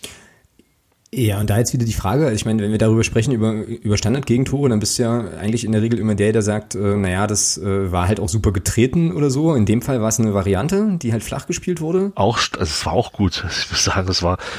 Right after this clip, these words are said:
Speaker 2: <laughs> also wenn das, wenn das wirklich so gewollt war, das sieht mir, die Ballannahme vom Dursun, die sieht, die sieht mir ungewollt aus.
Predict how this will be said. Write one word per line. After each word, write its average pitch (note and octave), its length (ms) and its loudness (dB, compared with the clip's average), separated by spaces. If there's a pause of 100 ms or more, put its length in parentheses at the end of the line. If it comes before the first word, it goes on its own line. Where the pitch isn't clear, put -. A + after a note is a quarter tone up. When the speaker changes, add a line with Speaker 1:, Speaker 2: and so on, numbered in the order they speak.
(320)
Speaker 2:
<laughs> - 540 0
also F2+ 200 4
wenn F#2+ 120 4
das, G2+ 240 -2
wenn G#2+ 100 4
das C3+ 160 2
wirklich C3 240 -2
so A2+ 140 0
gewollt G2 360 2
war, E2+ 120 0
das E2 160 -2
sieht - 140 -8
mir, A2+ 120 -2 (480)
die G2 80 -6
Ballannahme G#2 500 4
vom F#2 220 -2
Dursun, A2 380 0
die F2 80 -8
sieht, - 360 -6
die F#2 60 -4
sieht F#2+ 220 -4
mir G#2 80 0
ungewollt F2 480 0
aus. D2+ 260 -6